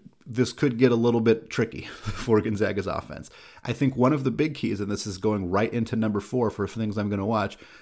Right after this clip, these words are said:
we need a big game from Anton Watson. Aggressive Anton needs to be here in full force Thursday night. The last eight games, Watson is averaging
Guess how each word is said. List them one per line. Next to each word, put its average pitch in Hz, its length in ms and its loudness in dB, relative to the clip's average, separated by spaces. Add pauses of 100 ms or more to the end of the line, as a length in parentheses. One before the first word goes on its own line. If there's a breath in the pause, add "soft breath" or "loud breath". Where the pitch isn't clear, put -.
(160 loud breath)
we 135 100 2
need 175 120 4
a 139 40 2
big 113 260 2
game 113 180 2
from 101 160 -4
Anton 101 320 -4
Watson. - 400 -10 (920)
Aggressive 131 540 2
Anton 117 540 -2
needs 107 300 -2
to 113 120 0
be 107 320 0
here 95 320 -2
in 98 180 -4
full 120 380 2
force 95 580 -4 (400 loud breath)
Thursday 104 560 4
night. 82 320 -4 (260 loud breath)
The 95 100 -4
last 135 380 0
eight 127 200 0
games, 113 360 -2
Watson 110 340 -2
is 101 80 -4
averaging 98 560 -4